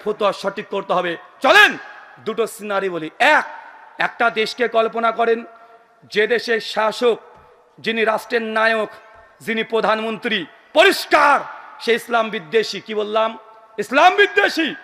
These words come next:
ক্ষমতায় থাকলে মুসলমানদেরকে আজান দিতে বাধা দেয়, ক্ষমতায় থাকলে মুসলমানকে কুরবানি করতে বাধা দেয়, মুসলমানদেরকে মসজিদে যেতে বাধা দেয়, মুসলমানি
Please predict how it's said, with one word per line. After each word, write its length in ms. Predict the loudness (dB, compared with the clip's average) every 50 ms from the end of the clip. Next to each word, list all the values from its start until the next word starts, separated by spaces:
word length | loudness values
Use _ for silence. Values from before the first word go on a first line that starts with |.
| -20 -20 -20 _ _ _ -2
ক্ষমতায় 420 | -2 -2 0 0 0 0 0 0 0 -4
থাকলে 260 | -2 0 2 2 2 2 0 -2 -8 -20 -12 -10 -10
মুসলমানদেরকে 560 | -8 -6 -6 -6 -4 -4 -4 -4 -4 -4 -4 -2 -2 -2
আজান 200 | -2 -2 -2 -2 -2 -4
দিতে 140 | -4 -4 -2 -2
বাধা 160 | 0 0 0 2
দেয়, 160 | 0 0 -2 -4 -10 -18 -20 -6 -4
ক্ষমতায় 360 | -2 -2 0 0 0 -2 0 2 4
থাকলে 300 | 4 4 6 6 6 6 6 4 0 -8 -18 -16 -12 -10 -8
মুসলমানকে 480 | -6 -4 -4 -2 -2 -2 -2 -2 -4 -6 -6
কুরবানি 320 | -8 -6 -4 -2 -2 -2 -2 -6
করতে 160 | -6 -4 -2 -2 0
বাধা 160 | 2 2 4 4
দেয়, 140 | 4 2 0 -2 -10 -18 -16 -12 -10 -10
মুসলমানদেরকে 760 | -8 -6 -6 -4 -4 -4 -4 -2 0 0 0 2 4 6 6 6 4 2 -4 -10 -18 -18 -10 -2 0
মসজিদে 340 | 0 0 0 -2 -4 -4 -2 -2 -2
যেতে 140 | -4 -4 -2 2 4
বাধা 200 | 6 6 8 8 8
দেয়, 180 | 8 6 4 0 -4 -10 -16 -18 -18 -20 -18 -12 -10 -10
মুসলমানি 420 | -6 -4 -4 -2 -2 -2 -2